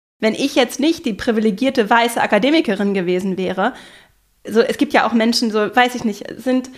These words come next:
in diesem Land gerade erst angekommen, wollen sich nicht zu Schulden kommen lassen, die bezahlen im Zweifelsfall, obwohl sie das Geld vielleicht nicht mal haben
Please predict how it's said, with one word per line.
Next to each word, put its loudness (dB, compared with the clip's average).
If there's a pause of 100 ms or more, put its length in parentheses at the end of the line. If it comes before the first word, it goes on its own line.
(220)
in 4
diesem 4
Land 4
gerade 2
erst -2
angekommen, 2
wollen 6
sich -6
nicht -2
zu -8
Schulden 2
kommen 0
lassen, -2
die -4
bezahlen 0
im -2
Zweifelsfall, 0
obwohl -2
sie -2
das 0
Geld 4
vielleicht 2
nicht -2
mal 2
haben 2